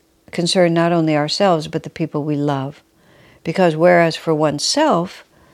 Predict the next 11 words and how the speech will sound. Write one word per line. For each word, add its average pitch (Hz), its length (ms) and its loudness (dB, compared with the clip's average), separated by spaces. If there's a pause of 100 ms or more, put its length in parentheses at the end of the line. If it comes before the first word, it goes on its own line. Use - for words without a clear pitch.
(240)
there 190 120 0
might 185 260 -2
be 170 80 0
an 160 120 0
inclination 156 680 -2
to 151 100 -8
just 151 460 -2 (240)
shrink 147 440 0
and 143 160 -8
forget 147 380 -4
it. 135 240 -10